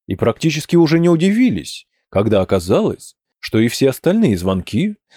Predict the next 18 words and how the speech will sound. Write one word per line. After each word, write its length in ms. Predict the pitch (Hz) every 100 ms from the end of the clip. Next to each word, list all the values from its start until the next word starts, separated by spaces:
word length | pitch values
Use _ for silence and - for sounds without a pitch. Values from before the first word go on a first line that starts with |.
| _
совершались 960 | - 101 104 - - 131 220 226 - -
из 180 | 107 -
того 280 | 98 95
же 100 | 85
места. 600 | 104 202 214 - - - _ _ _ _ _ _ _
Теперь 320 | - 95 110 107
стало 300 | - 120 123
понятно, 760 | 165 220 226 - 85 80 - _ _
для 160 | - 104
чего 220 | - 226
погрузили 460 | 226 190 180 160 170
под 220 | 120 95
землю 480 | 92 143 214 202 -
целый 360 | - 104 98
дом, 460 | 104 175 208 80 - _ _ _ _
почему 360 | 202 - 220 233
там 140 | 180
устраивали 640 | 165 - 165 151 117 104